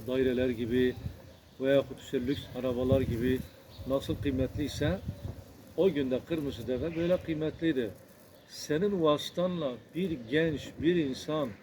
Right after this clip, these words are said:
<clears throat> eğer hidayet bulacaksa bu senin için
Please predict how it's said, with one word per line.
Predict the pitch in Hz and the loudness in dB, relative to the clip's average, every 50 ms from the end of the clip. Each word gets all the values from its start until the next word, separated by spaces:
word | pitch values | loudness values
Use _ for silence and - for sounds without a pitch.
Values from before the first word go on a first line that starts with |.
| - - 185 - - - | -10 -10 -10 -6 -4 -2
<clears throat> | 127 135 - - - - - - - - | -2 0 -2 -2 -4 -8 -14 -12 -4 0
eğer | 135 139 131 143 139 127 117 117 - - - - - - - - | 0 2 4 4 4 4 2 -4 -12 -16 -18 -16 -16 -14 -8 -6
hidayet | 131 135 135 143 151 160 170 - - - | 0 2 4 4 6 4 4 2 -2 -2
bulacaksa | 135 135 135 127 147 175 170 - - - - 180 196 202 190 - - - - - - - - - - - - | 0 0 0 2 2 0 0 0 -2 0 0 0 0 0 -2 -8 -12 -14 -14 -14 -14 -12 -12 -12 -12 -6 -2
bu | 185 196 | -2 -2
senin | - - - 165 175 185 190 175 | 0 2 2 4 4 4 2 0
için | - - - 175 185 | -2 -2 -2 -2 0